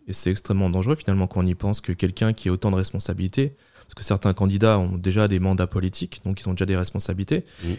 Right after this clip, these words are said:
Speaker 1: et n'arrivent pas à faire forcément la part des choses entre leur vie privée et leur vie publique.
Speaker 2: Oui.
Speaker 1: Oui,
Speaker 2: Ouais.
Speaker 1: c'est
Speaker 2: Parce que quand on voit les attaques, euh, qu'on peut retrouver, alors aujourd'hui effectivement c'est le système I O S qui est montré du doigt avec Pegasus, mais je,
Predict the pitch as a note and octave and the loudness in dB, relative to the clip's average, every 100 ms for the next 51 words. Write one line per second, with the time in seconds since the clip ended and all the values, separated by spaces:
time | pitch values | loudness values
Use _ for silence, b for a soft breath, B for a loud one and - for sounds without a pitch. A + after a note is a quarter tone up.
0 | B A#2+ C#3+ C3 G2 G2+ A2 A2 A#2 A2 | B 6 6 6 2 2 0 0 -2 -2
1 | G2 - G#2+ F#2+ - F2+ F2+ - A2 F2+ | -4 0 2 2 0 -2 -2 -2 -2 -2
2 | - F2 F2+ F#2 - F2 G#2+ A#2+ F#2+ - | -2 -4 -4 -6 -6 -4 -2 0 -2 -4
3 | - F#2+ A2 D#3 - - _ - F2+ - | -8 -10 -8 -8 -8 -18 _ -4 -2 -4
4 | _ _ _ - C3 - _ _ - G2 | _ _ _ 0 0 -2 _ _ -8 -4
5 | F#2+ - - A2 G#2 A2 G#2 A2 G2+ G#2 | -6 -8 -4 2 4 6 8 8 8 6
6 | G2 A#2+ - G#2+ F#2+ F2 F2+ F2+ - - | 6 4 4 2 4 2 0 -2 -4 -4
7 | - G2+ A#2 - G#2+ G2 A2+ G#2 F2+ D#2+ | 0 2 2 2 4 8 8 8 6 4
8 | - F2 F2+ G#2+ G2 E2+ G2+ A2 G#2+ G2 | 4 2 4 2 0 -2 0 2 2 0
9 | E2+ F#2 F#2 F#2 F#2+ G2 - F#2 F2 F#2 | -2 -4 -2 0 0 0 -2 -4 -2 -2
10 | F#2 F#2 F#2+ E2+ - F#2+ A#2+ F3 G#2+ F#2+ | 0 2 0 -2 -2 0 2 2 0 2
11 | F2+ E2+ | 2 0